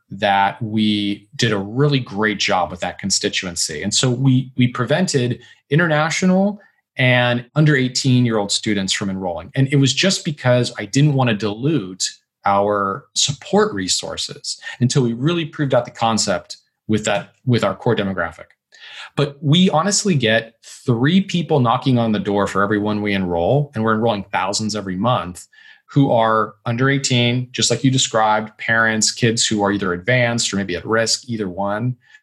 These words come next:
or international, that we just turn away. And so we're right now in the process of opening that up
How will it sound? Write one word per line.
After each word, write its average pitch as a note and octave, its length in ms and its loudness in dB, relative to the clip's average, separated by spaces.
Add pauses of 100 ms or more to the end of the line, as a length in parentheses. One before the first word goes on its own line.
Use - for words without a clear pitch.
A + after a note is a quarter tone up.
(200)
or D#3+ 240 2
international, G#2+ 640 0
that A2 80 -4
we D#3+ 80 4
just D#3+ 140 0
turn F#3 140 0
away. F#3 300 0 (760)
And C3+ 720 2
so B2+ 260 2
we're C3 180 0
right C#3 200 0
now D3 100 2
in C#3 80 2
the B2 60 0
process A#2 640 0
of F#2+ 140 -6
opening G#2+ 320 -2
that G2 180 0
up D#3 280 0